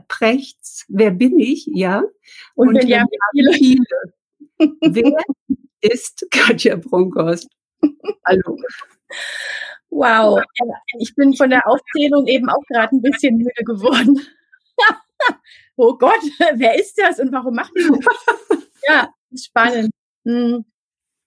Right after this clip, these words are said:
Speaker 2: Wer bin ich? Das ist, glaube ich, die Frage, die mich auch ins Philosophie- und Literaturstudium tatsächlich getrieben hat,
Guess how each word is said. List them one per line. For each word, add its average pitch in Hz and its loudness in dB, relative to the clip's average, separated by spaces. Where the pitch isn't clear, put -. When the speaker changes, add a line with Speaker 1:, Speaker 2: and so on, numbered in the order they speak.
Speaker 2:
Wer 202 -4
bin 220 -4
ich? 185 -8
Das 226 -2
ist, - -2
glaube 254 2
ich, - -6
die 247 0
Frage, 233 0
die 240 0
mich 240 0
auch 226 0
ins 240 -2
Philosophie- 240 2
und 233 2
Literaturstudium 214 -2
tatsächlich 202 -4
getrieben 226 0
hat, 196 -2